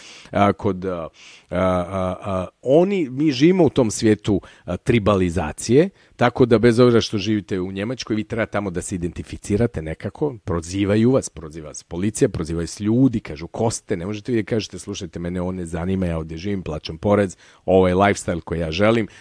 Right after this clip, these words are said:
to što se zovem, e, Goran, Zoran i tako dalje, nema nikakve veze", e pa ima. I oni su prisiljeni, dakle, da izmisle, na-, podvlačim, izmisle svoj identitet. I onda posežu za ovim pojednostavljenim nacionalnim narativama,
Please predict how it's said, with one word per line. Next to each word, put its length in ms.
to 140
što 160
se 140
zovem, 360
e, 180
Goran, 380
Zoran 340
i 60
tako 260
dalje, 260
nema 180
nikakve 460
veze", 280
e 100
pa 240
ima. 260
I 140
oni 140
su 180
prisiljeni, 720
dakle, 400
da 120
izmisle, 640
na-, 240
podvlačim, 600
izmisle 400
svoj 280
identitet. 600
I 140
onda 220
posežu 500
za 120
ovim 240
pojednostavljenim 840
nacionalnim 600
narativama, 720